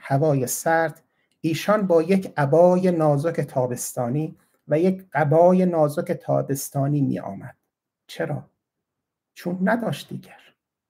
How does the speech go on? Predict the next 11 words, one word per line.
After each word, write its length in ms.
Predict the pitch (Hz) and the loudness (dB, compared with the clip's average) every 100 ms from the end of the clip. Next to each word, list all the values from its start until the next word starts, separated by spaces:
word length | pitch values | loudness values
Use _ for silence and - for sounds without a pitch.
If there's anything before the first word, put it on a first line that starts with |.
| _ _ _ _ _ | _ _ _ _ _
یعنی 240 | 160 202 262 | 0 2 2
پول 400 | - 254 240 240 | 0 2 4 6
نداشت 400 | 254 240 - 165 | 6 4 2 -2
عبا 220 | 170 147 | 0 0
تهیه 400 | - 143 123 123 | 0 -4 -2 -6
کند، 460 | - 135 - 143 _ _ | -8 -12 -12 -14 _ _
پول 360 | - 277 269 | 0 2 4
نداشت 400 | 262 262 247 - - | 4 4 2 0 4
قبا 300 | 185 214 233 | 6 6 4
تهیه 400 | 220 180 139 - | 2 -2 -2 -6
کند. 380 | - 135 147 | -10 -14 -14